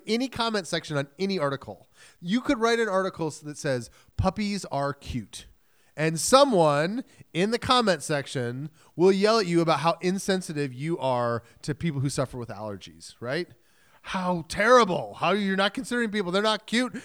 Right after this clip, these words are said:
They're killers. Imagine if you were asphyxiating yourself with pup-, puppy fur,"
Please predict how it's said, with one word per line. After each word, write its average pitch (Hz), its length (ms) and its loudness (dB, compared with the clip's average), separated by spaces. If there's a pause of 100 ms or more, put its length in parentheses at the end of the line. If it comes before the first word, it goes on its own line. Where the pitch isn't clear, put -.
(120)
They're 185 120 4
killers. 208 520 4
Imagine 214 340 0
if 190 80 -4
you 220 80 -6
were 214 100 0
asphyxiating 185 680 -6
yourself 170 340 -6
with 175 160 -10
pup-, - 340 -14
puppy 185 260 -2
fur," 104 360 -10